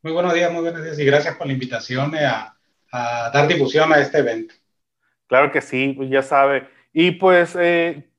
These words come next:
Speaker 2: como platicamos anteriormente, este es un evento que ya, eh, ha tocado a la División de Ingeniería estar involucrado en años anteriores. Esta semana, pues, también apoyando.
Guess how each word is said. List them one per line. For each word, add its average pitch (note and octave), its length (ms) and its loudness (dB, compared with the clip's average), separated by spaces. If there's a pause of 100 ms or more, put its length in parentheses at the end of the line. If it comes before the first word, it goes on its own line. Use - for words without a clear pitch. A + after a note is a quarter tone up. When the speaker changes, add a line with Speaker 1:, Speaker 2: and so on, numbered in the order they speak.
(220)
Speaker 2:
como G3 320 0
platicamos A#3 640 0
anteriormente, A3+ 960 -2 (580)
este F#3+ 200 0
es A#3 100 -4
un A#3+ 100 4
evento A#3 380 2
que D3+ 240 0
ya, G#3 600 0
eh, C#3 680 -6 (640)
ha E3+ 180 0
tocado G3+ 580 2
a E3 80 6
la C#3+ 140 2
División C3 340 -8
de F#3 60 -8
Ingeniería E3 480 -6
estar E3+ 260 -2
involucrado D#3 920 -2
en B2+ 160 -12
años D3+ 320 -10
anteriores. D3+ 800 -4 (500)
Esta C3 220 -2
semana, D3+ 480 0
pues, C#3 160 -6
también C3 460 -2
apoyando. E3+ 880 0